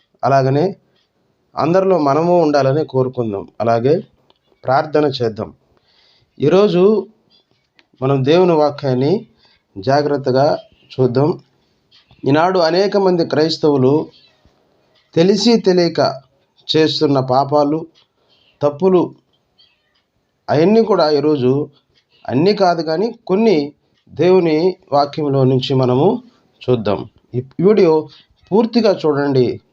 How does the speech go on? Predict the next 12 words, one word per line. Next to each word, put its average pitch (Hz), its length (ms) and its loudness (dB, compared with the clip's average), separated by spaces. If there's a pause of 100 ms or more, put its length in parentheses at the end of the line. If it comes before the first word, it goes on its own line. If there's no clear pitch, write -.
(540)
అప్పుడే 170 240 -2
మనకి 147 280 0
బాగా 123 520 -2 (340)
అర్థమవుతుంది. 117 760 -2 (1300)
మత్తయి 147 320 0
సువార్త 156 680 -2 (1800)
పదమూడవ 185 500 0
అధ్యాయము 151 540 0
ఇరవై 160 300 2
నాలుగవ 160 420 0
వచనం 135 380 -6
నుంచి 127 180 -6